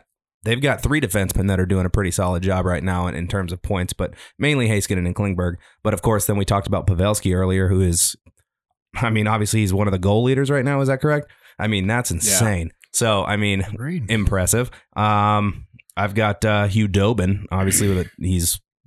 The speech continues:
Speaker 1: killing it. He was not expected to be the guy. He was supposed to be the backup. Ben Bishop
Speaker 3: Yeah.
Speaker 1: is
Speaker 3: But, I
Speaker 1: out.
Speaker 3: mean, if you watched him play hockey this year and you happen to be lucky enough to have him backing up,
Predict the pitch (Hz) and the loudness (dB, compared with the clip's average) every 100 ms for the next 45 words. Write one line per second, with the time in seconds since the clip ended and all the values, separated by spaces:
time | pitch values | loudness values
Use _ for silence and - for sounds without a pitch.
0 | - _ - - 107 90 85 87 101 92 | -20 _ -6 0 2 2 0 2 2 2
1 | 90 87 85 95 85 87 85 87 85 95 | 2 0 0 0 0 -2 -2 -2 0 2
2 | 113 110 107 92 - 87 - 85 80 117 | 2 2 2 2 0 -2 -2 -2 0 0
3 | 117 117 113 - - _ _ - 85 85 | 0 0 0 -4 -14 _ _ -6 -4 0
4 | 117 - 120 113 87 95 92 90 - - | 0 2 0 0 0 2 2 2 0 -2
5 | 98 98 120 117 113 107 - 160 165 160 | 0 2 2 2 0 -2 -2 0 0 0
6 | - 156 147 147 139 117 120 113 127 117 | 0 -2 -2 0 0 0 -2 -2 -2 0
7 | - 120 117 117 - 113 113 120 110 123 | 0 0 0 0 -2 -2 -2 -2 0 -2
8 | 120 120 110 - 110 113 104 104 104 117 | -4 -6 -6 -6 -4 -4 -2 -2 -4 -4
9 | 107 104 104 - 101 - 107 101 101 110 | -4 -2 -4 -4 -8 -6 -6 -6 -6 -6
10 | 107 107 107 104 110 _ 95 98 107 110 | -4 -4 -4 -8 -12 _ -14 -6 -4 -4
11 | 117 104 107 - | -4 -4 -6 -8